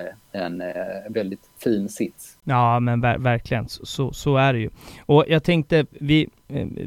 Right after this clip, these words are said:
Speaker 2: när vi är inne på det, när man just pratar så här, vilket ansvar man har, vi har varit inne och nuddat lite vid det, men jag ska, ett, ett så här konkret exempel, för, för er som har lyssnat på podden så tror jag vi pratade om det i avsnitt tre,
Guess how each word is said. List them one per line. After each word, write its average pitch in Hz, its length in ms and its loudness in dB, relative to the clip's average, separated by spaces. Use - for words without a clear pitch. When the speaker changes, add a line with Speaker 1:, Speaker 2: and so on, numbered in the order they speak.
Speaker 2:
när 139 260 4
vi 147 80 0
är 160 40 2
inne 165 220 4
på 127 160 2
det, 123 60 2
när 120 60 2
man 123 160 2
just 127 220 -6
pratar 143 420 0
så - 120 -6
här, 107 60 -8
vilket - 320 -8
ansvar 117 400 -2
man 120 180 0
har, 131 240 4
vi 127 260 -2
har 127 60 -2
varit 135 180 -6
inne 143 200 4
och 139 60 4
nuddat 151 340 4
lite 110 240 -2
vid 104 160 -4
det, 120 60 -2
men 123 80 0
jag 135 100 -4
ska, 151 200 0
ett, 151 160 -2
ett - 160 -4
så 165 60 2
här 151 40 0
konkret 170 520 0
exempel, 143 580 0
för, 143 220 -2
för - 140 -2
er 139 100 2
som 147 140 0
har 151 40 2
lyssnat 165 280 -2
på 156 80 2
podden 120 420 2
så 131 160 -4
tror 135 160 -2
jag 123 60 -2
vi 123 80 -2
pratade 127 380 0
om 120 100 0
det 113 180 -4
i 123 380 -4
avsnitt 131 920 0
tre, 185 500 4